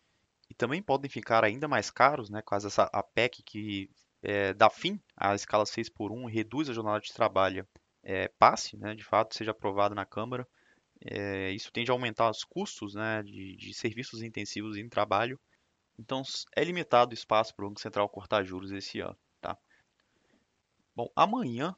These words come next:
teremos um dia bastante movimentado, é, com a divulgação do I G P-M de maio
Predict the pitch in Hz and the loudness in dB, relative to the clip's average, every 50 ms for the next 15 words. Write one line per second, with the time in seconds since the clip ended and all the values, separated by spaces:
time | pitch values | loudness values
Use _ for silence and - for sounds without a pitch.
0 | _ _ - 123 123 123 127 135 143 151 151 151 147 131 123 120 113 123 139 127 | _ _ -4 -4 -2 -2 -2 -4 -4 -6 -6 -6 -6 -6 -6 -6 -4 -4 0 0
1 | 120 113 - - 131 127 - - 113 113 117 113 127 139 123 107 - - 101 107 | 0 0 0 -6 -12 -12 -10 -10 -10 -12 -12 -10 -10 -8 -8 -6 -2 0 2 2
2 | 113 117 117 _ _ _ _ _ _ _ _ _ _ _ _ _ _ _ _ _ | 0 -2 -6 _ _ _ _ _ _ _ _ _ _ _ _ _ _ _ _ _
3 | _ _ _ _ _ - 104 104 104 - 127 127 127 127 127 117 117 - - 135 | _ _ _ _ _ -6 -4 -4 -2 0 0 0 0 2 2 4 4 4 0 -6
4 | 131 123 120 110 127 131 - - 127 117 117 120 131 139 135 120 127 127 110 110 | -10 -8 -2 0 0 0 0 -2 -4 -4 -2 -4 -6 -8 -8 -10 -4 0 2 2
5 | 113 120 123 127 | 2 0 0 -6